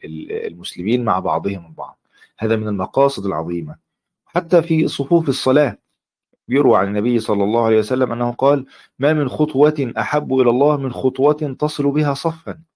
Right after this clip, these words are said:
في صفوف الصلاة لما يكون في فرجة، أنك تسد الفرجة، لأن الشيطان يدخل من الفرج التي بين المصلين، فكذلك شياطين الإنس والجن يدخلون في الفرج التي تحدث بين المسلمين.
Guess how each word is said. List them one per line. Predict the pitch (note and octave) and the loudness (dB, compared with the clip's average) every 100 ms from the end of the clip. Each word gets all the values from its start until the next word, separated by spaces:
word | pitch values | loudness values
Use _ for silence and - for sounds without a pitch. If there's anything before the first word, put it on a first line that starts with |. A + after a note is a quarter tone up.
| _ _ _ | _ _ _
في | G#2+ | -16
صفوف | A#2 C#3+ D3+ | -10 -10 -8
الصلاة | B2 B2 B2+ C#3+ | -4 2 4 4
لما | B2 A2 | 4 0
يكون | G#2 C#3 | -4 -8
في | C3+ C#3+ | -6 -2
فرجة، | D3+ B2+ A#2 C3+ _ _ _ _ _ C3 | 0 0 0 -2 _ _ _ _ _ -4
أنك | B2+ B2 | -4 -4
تسد | C3 E3+ F3 D#3 | -4 -2 -2 -2
الفرجة، | C3 D#3 B2+ | -2 0 4
لأن | A#2+ D#3+ E3 | 6 4 2
الشيطان | D#3+ - C#3 C3+ D#3 E3 D#3+ | -2 2 2 2 0 2 2
يدخل | E3 - - D3+ | 0 0 0 2
من | C#3 C3 | 2 2
الفرج | B2+ A#2+ - D3+ C3+ G2+ - | 0 0 2 4 4 2 -4
التي | A#2+ A#2 A#2+ A2+ | -2 -2 -2 0
بين | A#2 A2+ A2+ A2+ _ - | 2 2 -4 -6 _ -8
المصلين، | A#2+ A2+ G#2+ A2+ A2+ A#2 F#2+ _ _ - _ _ - | -6 -6 -4 -2 0 -2 -6 _ _ -20 _ _ -10
فكذلك | A#2 B2 D#3 E3+ E3 | -2 2 4 4 4
شياطين | D3 C#3 E3 E3 | 4 4 2 0
الإنس | C#3 D3+ D3+ C#3+ | 0 0 0 4
والجن | B2+ A#2 C#3 B2 | 2 2 -2 2
يدخلون | A2+ A2 - C3+ D3+ D3+ D3+ _ _ _ | 0 0 -2 0 2 0 -4 _ _ _
في | B2+ B2+ A#2+ | 0 2 2
الفرج | A2+ G#2+ G#2+ C#3+ C3 G#2+ | -2 -2 2 4 4 2
التي | G#2+ A2 A2 A2 | 0 0 -2 -2
تحدث | C#3+ - - A#2 - | -2 -2 -4 -6 -6
بين | A2 C3+ B2+ | 0 0 0
المسلمين. | A2 G2+ - G#2 A2 G2 | -4 -6 -6 -6 -6 -10